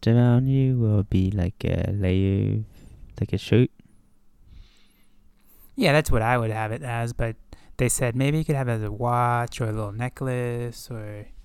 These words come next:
Speaker 2: it's a flexible means of making, uh, I don't know, circuit boards maybe?
Speaker 1: Mm-hmm.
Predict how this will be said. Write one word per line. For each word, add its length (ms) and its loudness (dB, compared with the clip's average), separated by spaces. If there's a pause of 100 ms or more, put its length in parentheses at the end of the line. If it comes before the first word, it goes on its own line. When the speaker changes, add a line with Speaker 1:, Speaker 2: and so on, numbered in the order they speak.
(600)
Speaker 2:
it's 240 -2
a 360 2
flexible 1200 -2 (540)
means 480 0
of 480 -6 (1080)
making, 680 -2
uh, 260 -8 (1700)
I 40 0
don't 80 0
know, 280 -4
circuit 320 -2
boards 340 -2
maybe? 320 -2 (2500)
Speaker 1:
Mm-hmm. 360 4